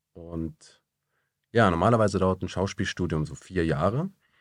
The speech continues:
Bei uns ist das Modell, dass man zwei Jahre am Theater,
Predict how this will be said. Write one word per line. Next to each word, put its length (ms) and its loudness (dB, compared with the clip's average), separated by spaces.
Bei 160 -4
uns 440 -8
ist 200 -10
das 140 -6
Modell, 380 0
dass 160 -4
man 100 -4
zwei 240 -2
Jahre 220 0
am 100 -6
Theater, 420 -4